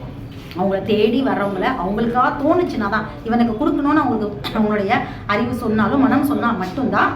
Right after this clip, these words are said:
அவங்க வைத்தியம் பண்ணுவாங்க. அவங்க அதுவுமே ஒரு தடவை தான்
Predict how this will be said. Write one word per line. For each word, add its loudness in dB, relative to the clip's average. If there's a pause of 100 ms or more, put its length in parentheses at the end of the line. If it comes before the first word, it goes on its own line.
(260)
அவங்க 4 (260)
வைத்தியம் 0
பண்ணுவாங்க. -4 (1000)
அவங்க 2
அதுவுமே 2
ஒரு 2
தடவை 0
தான் -4